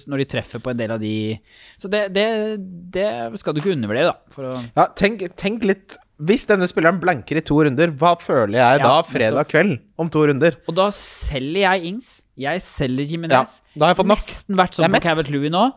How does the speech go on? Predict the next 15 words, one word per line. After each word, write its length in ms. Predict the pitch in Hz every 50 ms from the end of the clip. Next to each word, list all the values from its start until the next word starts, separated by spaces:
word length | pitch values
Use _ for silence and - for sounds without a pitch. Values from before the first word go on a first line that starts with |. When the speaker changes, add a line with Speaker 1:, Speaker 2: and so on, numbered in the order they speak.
| _ _ - 135
Speaker 2:
Ja. 80 | 139 - -
Speaker 1:
eh, 340 | - 151 160 160 160 160 160 156
tidligere, 480 | - 185 151 120 123 135 175 220 254 247
men 160 | 208 180 170
jeg 80 | 170 170
har 40 | -
klart 180 | 151 131 - -
det 80 | 143 143
nå 140 | 139 139
fordi 160 | 135 160 147 131
det 80 | 127 -
kommer 300 | 135 117 120 131 139 139
lettere 260 | 131 - - 123 123
kampprogram, 460 | - 120 113 - 151 190 247 311 302
så 220 | 240 - 220 220